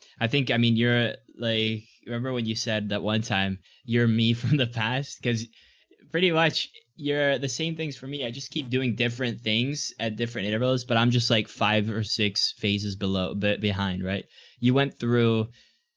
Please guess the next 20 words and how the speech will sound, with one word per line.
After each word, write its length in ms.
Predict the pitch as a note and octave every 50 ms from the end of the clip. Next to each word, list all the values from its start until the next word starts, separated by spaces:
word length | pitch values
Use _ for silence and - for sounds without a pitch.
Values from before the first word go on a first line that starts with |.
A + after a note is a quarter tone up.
| _ _ _ -
like, 300 | A2 A2 G#2+ G#2+ F#2 -
the 100 | G#2+ G#2
classic 500 | - - A2+ A2+ A2+ A#2 - A#2 G2+ -
YouTuber 640 | A2+ A2+ A#2 A2 - - A#2+ A2+ G#2+ A2 G#2+ G#2
doing 220 | G#2 G#2+ G#2 G#2 G2
series 560 | - - - A#2 A2 G#2+ G#2 G#2 G#2 G2 G2+
and 120 | G2+ G2
original 480 | G2 G2 G#2 G#2 G2 A2 G#2+ G#2 G#2 G#2
content 680 | - - G#2+ G#2+ G#2 G#2 G2+ - G#2+ G#2 G2+ G2+ G2+ F#2+
to, 180 | - G#2+ G2+ F#2+
like, 400 | F#2+ F#2+ F#2 F#2 F#2 F#2 - - - _ _ _ _ _ -
and 200 | - G2+ G2 F#2+
then, 300 | G2+ G2 G2 G2 G2 G2
uh, 240 | F#2+ F#2+ F#2 F#2 F2
you 260 | - - G2+ G#2+ G2+ F#2
had 180 | G2 G#2 G2+
the 60 | G#2 G2
podcast, 680 | - A2 G#2 G#2 G#2+ G#2+ - A2+ G2+ G2 G2+ G2 -
and 180 | G2+ F#2+ F#2+ F#2
then, 320 | F#2+ F#2 F#2 F#2+ F#2 F#2